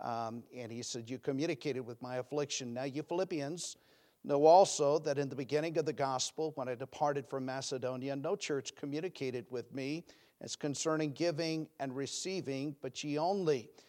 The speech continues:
For even in Thessalonica you sent once and again unto my necessity, not because I desire a gift, but I desire fruit that may abound to your account. But I have all and abound.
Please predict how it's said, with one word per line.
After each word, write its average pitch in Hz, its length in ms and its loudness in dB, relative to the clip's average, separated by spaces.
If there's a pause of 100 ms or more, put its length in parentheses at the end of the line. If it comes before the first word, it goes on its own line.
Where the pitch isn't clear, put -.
(300)
For 131 100 0
even 170 280 4
in 160 100 2
Thessalonica 170 840 4
you 135 140 -4
sent 143 300 -2
once 147 300 -2
and 135 80 -4
again 135 320 -4
unto 127 220 -8
my 127 160 -4
necessity, 127 920 -4 (340)
not 131 220 0
because 151 380 6
I 135 100 4
desire 143 600 2
a 139 60 0
gift, 139 520 2
but 139 100 0
I 139 80 2
desire 151 720 0 (320)
fruit 175 300 6
that 135 180 0
may 147 140 0
abound 143 480 0
to 143 80 -4
your 151 240 2
account. 147 600 -4 (420)
But 147 120 8
I 170 140 8
have 175 260 4
all 156 540 6 (140)
and 165 160 4
abound. 151 640 2